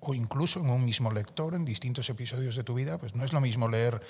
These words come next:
Crimen y Castigo desde la holgura económica que leerlo desde un momento de,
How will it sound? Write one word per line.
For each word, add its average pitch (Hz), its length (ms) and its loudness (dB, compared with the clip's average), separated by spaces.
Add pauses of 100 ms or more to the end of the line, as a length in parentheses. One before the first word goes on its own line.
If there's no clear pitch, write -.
(280)
Crimen 127 320 2
y 120 100 2
Castigo 123 640 0
desde 117 360 -2
la 113 180 2
holgura 123 560 0
económica 139 560 -2
que 131 100 -6
leerlo 127 360 -2
desde 113 560 -4 (260)
un 139 140 -8
momento 127 520 2
de, 113 460 -4